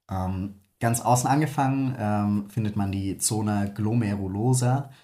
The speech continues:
ähm, in der befinden sich kleine acidophile Zellen. Die sind in so Grüppchen angeordnet, deshalb auch wie so ein Knäuel, also deshalb glomerulosa. Und hier werden Mineralkortikoide produziert. Das,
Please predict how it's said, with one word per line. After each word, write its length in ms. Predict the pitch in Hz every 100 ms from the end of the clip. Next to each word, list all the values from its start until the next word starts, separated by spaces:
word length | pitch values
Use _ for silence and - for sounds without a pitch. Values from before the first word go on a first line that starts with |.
| _ _ _ -
ähm, 540 | 104 104 101 101 104 - -
in 160 | 101
der 320 | 101 101 101
befinden 500 | 101 - - 98 -
sich 300 | 95 90 -
kleine 600 | - 127 135 127 120 - 113
acidophile 680 | 123 - 107 104 101 98
Zellen. 460 | - 92 90 92 -
Die 80 | 135
sind 200 | 120 104
in 80 | 98
so 160 | 95 90
Grüppchen 460 | - 160 - 107
angeordnet, 760 | 90 101 98 90 - 98 98 - - _
deshalb 460 | 98 - 92 90 -
auch 260 | 92 -
wie 100 | 110
so 120 | 101 98
ein 120 | 92
Knäuel, 500 | - 117 117 120 123 -
also 360 | 90 82 82 - _ -
deshalb 340 | - 80 - _
glomerulosa. 960 | - 92 90 85 85 98 107 101 98 113 - _ _ _ _ -
Und 420 | 120 117 110 - _ _
hier 280 | - 156 120
werden 380 | 113 113 110 104
Mineralkortikoide 1400 | 107 101 87 104 117 104 92 98 - 101 90 90 90 -
produziert. 720 | - 87 - - - - - - _ -
Das, 260 | 95 -